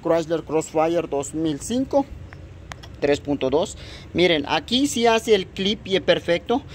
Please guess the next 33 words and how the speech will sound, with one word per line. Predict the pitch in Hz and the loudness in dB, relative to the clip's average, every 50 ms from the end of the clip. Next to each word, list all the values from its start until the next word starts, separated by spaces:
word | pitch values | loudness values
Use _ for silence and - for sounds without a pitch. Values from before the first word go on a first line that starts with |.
| - - - - | -16 -16 -18 -2
pero | - 143 147 143 139 | 2 4 4 4 4
para | 139 - 139 139 135 135 | 2 2 2 4 4 4
doble | 131 151 160 185 208 | 2 2 2 4 2
seguridad | 208 - 220 196 202 202 196 185 190 185 190 - - | 4 4 4 4 4 2 2 4 4 4 4 4 0
hay | - 156 | -4 -6
que | 147 - | -6 -6
ponerle | - 156 160 160 156 156 | -8 -4 -2 -2 -2 -2
poquitito | - 147 143 - 135 - 151 143 165 165 | -4 -4 -10 -10 -12 -12 -10 -6 -6 -6
silicón. | 147 156 139 131 123 - - 113 113 98 - | -4 -4 -6 -6 -6 -6 -6 -6 -6 -8 -8
Hace | - 113 - - 214 | -6 -4 0 0 0
el | 202 170 | 0 0
clip | - 190 190 185 | -4 -6 -6 -2
perfecto, | - 170 147 - 147 143 139 - 117 | -2 -4 -2 0 -2 -2 -2 -4 -6
¿verdad? | 113 113 110 127 139 139 | -4 -4 -4 -4 -2 -2
Pero | 139 131 123 | 0 0 2
ahí | 120 139 | 0 0
está. | 143 - - 110 95 | -2 -2 -4 -2 -2
Estas | 151 - 208 | -2 -2 -2
no | 185 190 | -2 0
las, | 180 180 180 - - - | -2 -2 -2 -4 -10 -12
no | - 165 156 156 147 | -10 -8 -6 -6 -4
fue | 143 165 156 | -4 -4 -4
necesario | 160 160 - - 151 143 156 | -4 -6 -4 -4 -4 -2 -2
desconectarlas. | 160 156 - 139 131 127 - 139 131 120 117 110 107 | -6 -6 -8 -10 -10 -6 -4 -4 -4 -4 -6 -10 -6
Vean | - - 151 165 165 - - - - - - - - | -4 -4 -4 -4 -6 -10 -16 -18 -18 -18 -18 -10 -4
cómo | - 139 143 147 143 | -2 0 0 0 -2
quedó | 147 135 131 143 147 - | -2 0 0 0 -2 0
cableado | - 131 120 127 131 131 139 143 | -2 -2 0 2 0 0 0 -2
por | - - 139 - | -6 -6 -8 -6
cableado | - 120 117 123 131 139 151 175 180 - - - - | -6 -6 -4 -2 -2 -2 -2 -4 -6 -8 -14 -16 -14
de | - 127 123 123 123 | -10 -6 -4 -4 -4
ese | - - 127 | -4 -6 -6
lado | 123 131 135 147 160 175 | -2 0 0 0 0 -2